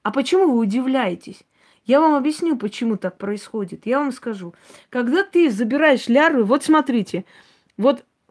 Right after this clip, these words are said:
давайте вот нехороший пример, но все же рассказывай. Вот уличная собака, да? Уличная собака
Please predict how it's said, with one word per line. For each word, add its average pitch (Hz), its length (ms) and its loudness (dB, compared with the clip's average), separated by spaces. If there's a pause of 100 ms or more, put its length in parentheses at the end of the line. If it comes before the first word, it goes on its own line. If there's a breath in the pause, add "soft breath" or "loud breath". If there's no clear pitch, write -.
(240)
давайте 277 380 0
вот 220 180 2
нехороший 262 720 2
пример, 233 500 0
но 214 160 0
все 247 220 -4
же 214 320 -6
рассказывай. 170 840 -8
Вот 202 300 -8 (300)
уличная 240 480 -2
собака, 175 560 -6
да? 202 200 -8 (840 soft breath)
Уличная 247 540 2
собака 240 760 -2